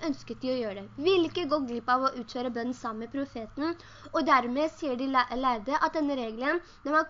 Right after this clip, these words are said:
kun gyldig når profeten var på jorden. Men så er det noen lærde som sier at nei, denne regelen, den gjelder i dag også, hvis det er en leder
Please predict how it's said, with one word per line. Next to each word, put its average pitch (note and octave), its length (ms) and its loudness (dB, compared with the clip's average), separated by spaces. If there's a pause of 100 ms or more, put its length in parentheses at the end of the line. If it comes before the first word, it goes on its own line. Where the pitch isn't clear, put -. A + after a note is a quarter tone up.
kun E4 240 0
gyldig C#4 520 -2 (280)
når C#4+ 200 0
profeten C4 520 -2
var G#3 160 -2
på A#3+ 120 -4
jorden. G3 320 -8 (600)
Men F#4 600 6
så F4 220 2
er C#4+ 140 4
det D#4+ 80 4
noen C#4+ 240 2
lærde A3+ 320 0
som C#4+ 200 -4
sier C4 280 -4
at C4+ 120 -4
nei, A#3+ 340 0 (460)
denne C4+ 440 2
regelen, B3+ 400 0
den C4 200 0
gjelder A#3 440 -2
i E4+ 200 0
dag C#4 480 6
også, D#4 420 6 (540)
hvis C4+ 520 2
det D#4 220 4 (140)
er C4+ 280 6 (160)
en D4 160 2
leder B3 600 0